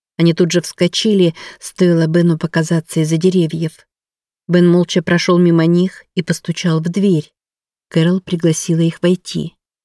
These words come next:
Кэрол сидела в старинном миссионерском кресле. Глянцевая кожа давно потрескалась. Кресло наверняка принадлежало отцу Кэрол. В таком хорошо читать Мильтона, курить трубку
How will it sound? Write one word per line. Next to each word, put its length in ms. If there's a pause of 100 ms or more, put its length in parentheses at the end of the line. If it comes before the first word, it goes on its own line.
(300)
Кэрол 240
сидела 440
в 60
старинном 520
миссионерском 720
кресле. 600 (420)
Глянцевая 580
кожа 360
давно 300
потрескалась. 880 (520)
Кресло 320
наверняка 640
принадлежало 720
отцу 260
Кэрол. 480 (320)
В 60
таком 340
хорошо 380
читать 440
Мильтона, 600 (180)
курить 320
трубку 540